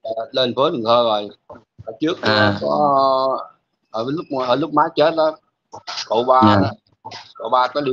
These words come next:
Speaker 1: với ma.
Speaker 2: À,
Speaker 1: Cậu ba
Speaker 2: vậy
Speaker 1: đi
Speaker 2: là cậu ba có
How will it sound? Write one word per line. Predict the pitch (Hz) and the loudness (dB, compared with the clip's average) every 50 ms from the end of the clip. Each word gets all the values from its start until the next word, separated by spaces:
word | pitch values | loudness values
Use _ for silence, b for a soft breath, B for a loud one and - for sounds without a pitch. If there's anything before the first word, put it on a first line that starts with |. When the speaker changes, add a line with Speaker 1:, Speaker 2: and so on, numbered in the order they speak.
| 127 | -4
Speaker 1:
với | 131 147 | -4 -4
ma. | 147 131 123 127 127 123 113 104 - _ _ - - _ _ _ _ _ _ _ _ _ _ _ - - - _ _ _ _ - - | 0 0 2 2 2 0 -2 -6 -12 _ _ -20 -20 _ _ _ _ _ _ _ _ _ _ _ -20 -20 -20 _ _ _ _ -10 -4
Speaker 2:
À, | - 113 107 104 101 98 95 95 98 98 - _ _ _ | -2 0 2 2 2 2 0 -2 -4 -6 -10 _ _ _
Speaker 1:
Cậu | - 135 | -12 -4
ba | 135 127 127 | 0 2 2
Speaker 2:
vậy | 127 131 | 4 4
Speaker 1:
đi | 131 | 4
Speaker 2:
là | 131 120 - | 2 2 2
cậu | 120 127 | 0 2
ba | 139 147 143 139 | 2 2 2 2
có | - 175 | 2 0